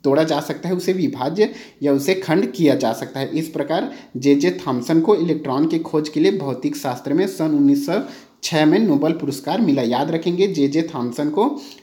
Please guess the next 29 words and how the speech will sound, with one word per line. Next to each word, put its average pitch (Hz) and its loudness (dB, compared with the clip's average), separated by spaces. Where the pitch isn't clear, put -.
इलेक्ट्रॉन 139 2
की 156 0
खोज 139 -4
के 156 -2
लिए 190 4
नोबेल 160 2
पुरस्कार 135 -4
मिला 120 -2
था। - -10
ओके 143 0
गाइस, 220 0
इलेक्ट्रॉन 143 2
की 175 2
खोज 170 -2
किसने 160 0
की 180 0
थी? 185 -4
जेजे 156 0
थॉमसन 123 -2
ने। 180 2
न्यूट्रॉन 143 0
की 165 0
खोज 185 0
चैडविक 147 -2
ने 165 4
और 139 -4
प्रोटॉन 131 -2
की 156 -2
खोज 214 0